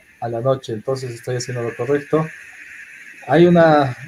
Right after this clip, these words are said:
regla en el Islam que dice: "Pregunta a la gente de conocimientos si es que tú no sabes,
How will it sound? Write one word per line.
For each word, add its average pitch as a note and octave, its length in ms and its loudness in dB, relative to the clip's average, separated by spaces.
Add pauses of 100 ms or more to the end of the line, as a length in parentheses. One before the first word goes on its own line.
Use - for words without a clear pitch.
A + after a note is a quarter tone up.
(220)
regla D3 280 2
en C3 80 -2
el B2+ 140 -4
Islam C3 540 -6
que A#2 80 -6
dice: B2 840 -6 (120)
"Pregunta C#3+ 880 -2
a A#2+ 80 -10
la A#2 140 -8
gente C3+ 300 -2
de A#2+ 120 -2
conocimientos B2+ 880 -10
si A2+ 120 -14
es A2+ 100 -12
que A#2 100 -12
tú C3+ 160 -6
no B2 200 -6
sabes, C3 680 -4